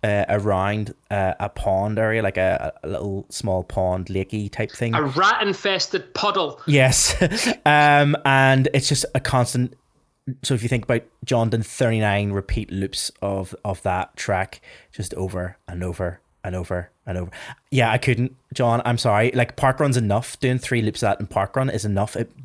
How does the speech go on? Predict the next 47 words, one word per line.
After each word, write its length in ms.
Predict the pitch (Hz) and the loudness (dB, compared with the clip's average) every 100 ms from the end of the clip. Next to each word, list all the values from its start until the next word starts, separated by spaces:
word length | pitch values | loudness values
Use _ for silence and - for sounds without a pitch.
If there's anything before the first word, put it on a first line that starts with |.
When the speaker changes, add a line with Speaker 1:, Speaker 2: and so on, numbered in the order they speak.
| - | -6
Speaker 1:
it 240 | 127 - - | -6 -6 -4
bores 320 | 117 123 123 | 0 2 2
me 180 | 139 127 | 0 0
after 260 | 107 - 107 | -2 -2 -6
three, 400 | - 104 104 - | -2 -2 -2 -6
three 200 | - 107 | -6 -2
laps 180 | 92 - | -2 -4
in 60 | |
park, 260 | 110 107 98 _ | -8 -6 -6 _
park 200 | 104 98 | -6 -4
run. 160 | 120 123 - - - - | -2 -4 -6 -20 -16 -4
I 80 | 117 | -4
can't 240 | - 113 | 0 0
imagine 360 | 104 101 98 107 | 2 0 0 -2
doing 160 | 104 | -2
that 100 | 98 | -2
Speaker 2:
Yeah, 80 | 151 | 0
Speaker 1:
thirty-nine 320 | 113 104 101 | 0 0 0
Speaker 2:
every 80 | 98 | 0
Speaker 1:
times. 380 | 104 101 110 - _ _ _ _ _ _ _ _ - | 0 -2 -2 -6 _ _ _ _ _ _ _ _ -8
Speaker 2:
To 80 | 220 | -6
be 100 | 208 | -6
fair, 400 | - 147 151 170 | -2 0 0 -2
every 220 | 165 175 | -2 -2
thirteen 720 | - 160 151 - 143 139 143 - | -2 -4 -4 -4 -4 -2 -6 -4
I 100 | 139 | -6
did 300 | 131 135 - | -4 -6 -4
get 180 | 135 | -6
to 80 | - | -4
stop 480 | - - 127 139 - 110 | -4 -2 -2 -2 -6 0
Speaker 1:
Wow. 260 | 98 127 | 2 2
Speaker 2:
and, 180 | 127 131 | 0 -2
uh, 160 | 131 127 _ 135 | 0 -2 _ -6
have 120 | 131 | -6
a, 80 | 139 _ 156 | -8 _ -8
a 40 | |
few 320 | - 175 151 | -4 0 2
hours 240 | 135 143 143 | 2 0 -2
to 100 | 143 | -2
myself. 340 | 135 135 135 | 0 -2 -2
There 100 | 139 | -2
were 60 | 135 | -2
six 380 | - - - 143 | 0 0 0 0
hours 320 | 131 135 139 | 0 -2 -4
between 420 | 156 - 147 139 | -6 -2 -2 0
my, 540 | 131 131 131 127 127 - | 2 2 2 0 -2 -2
um, 520 | 135 131 127 131 - | -2 0 0 0 -2